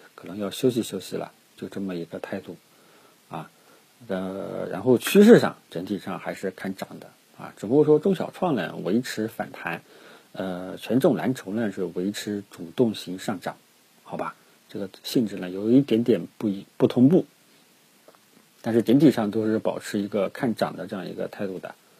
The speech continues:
啊。那今天呢早上就简单说到这里吧，这个到时候大家上午看一看，只要指数没有大的意外啊，这个还在五十均线上方，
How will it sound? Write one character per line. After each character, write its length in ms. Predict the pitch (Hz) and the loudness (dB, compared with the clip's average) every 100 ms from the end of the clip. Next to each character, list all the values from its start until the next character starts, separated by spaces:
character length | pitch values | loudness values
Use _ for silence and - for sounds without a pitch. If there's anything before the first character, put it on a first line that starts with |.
| _ _ _ _ _ _ | _ _ _ _ _ _
啊。 220 | 90 80 110 | -14 -14 -8
那 140 | 107 | -6
今 160 | - 110 | -4 0
天 220 | 127 123 | 0 2
呢 400 | 117 104 92 92 | 0 -2 -4 -8
早 140 | - - | -6 -4
上 160 | 113 | -4
就 220 | 113 101 90 | -2 -4 -4
简 240 | - 80 | -8 -8
单 140 | 107 | -8
说 140 | 113 113 | -4 -4
到 80 | 110 | -4
这 120 | 123 | -4
里 140 | 98 | -4
吧， 160 | - - _ _ _ _ _ - | -8 -16 _ _ _ _ _ -20
这 80 | 92 | -12
个 320 | 101 92 92 | -8 -8 -6
到 120 | 104 104 | -6 -4
时 140 | 113 | -4
候 140 | 110 | -4
大 120 | 107 104 | -4 -4
家 160 | 113 | -4
上 280 | 110 147 113 | -2 -2 0
午 40 | 95 | -4
看 180 | - 117 | -8 -8
一 60 | |
看， 160 | 87 - - | -8 -14 -20
只 100 | - | 0
要 140 | 143 160 | 2 4
指 180 | - 117 | 2 4
数 160 | 160 | 6
没 120 | 123 | 8
有 120 | 151 139 | 8 6
大 220 | - 131 | 4 2
的 360 | 113 92 90 | 2 2 0
意 200 | 107 160 | 2 8
外 260 | 180 190 107 - _ | 8 8 4 -4 _
啊， 180 | 98 - _ _ - _ - | -18 -18 _ _ -20 _ -14
这 100 | 92 | -8
个 500 | 95 92 92 92 - _ _ _ _ | -6 -6 -8 -12 -16 _ _ _ _
还 140 | - 113 | 0 6
在 160 | 165 | 8
五 220 | 135 104 120 | 8 6 4
十 60 | |
均 120 | 160 | 4
线 140 | 165 131 | 2 2
上 240 | - 135 | 0 0
方， 220 | 139 143 | 0 -2